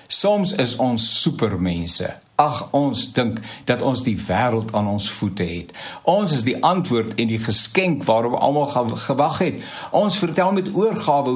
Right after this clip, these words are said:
hoe suksesvol en onmisbaar ons is. Die wêreld, ja, selfs die koninkryk is gelukkig om ons aan sy kant te hê. Ander kere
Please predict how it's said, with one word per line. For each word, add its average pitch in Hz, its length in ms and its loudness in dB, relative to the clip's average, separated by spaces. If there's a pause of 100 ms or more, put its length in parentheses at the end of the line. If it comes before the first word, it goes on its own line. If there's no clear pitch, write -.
hoe 185 100 2
suksesvol 139 1080 2
en 139 340 -2
onmisbaar 110 880 0
ons 101 260 -2
is. - 280 0 (260)
Die 123 140 0
wêreld, 123 580 0 (220)
ja, 156 140 4
selfs 170 360 2
die 180 160 -2
koninkryk 190 680 0 (260)
is 127 220 2
gelukkig 110 500 -2
om - 160 0 (160)
ons 202 460 0 (180)
aan 92 240 -2
sy 117 560 2
kant 98 400 -2 (100)
te 87 140 -2
hê. 76 200 -2 (1080)
Ander 170 240 2
kere 110 380 0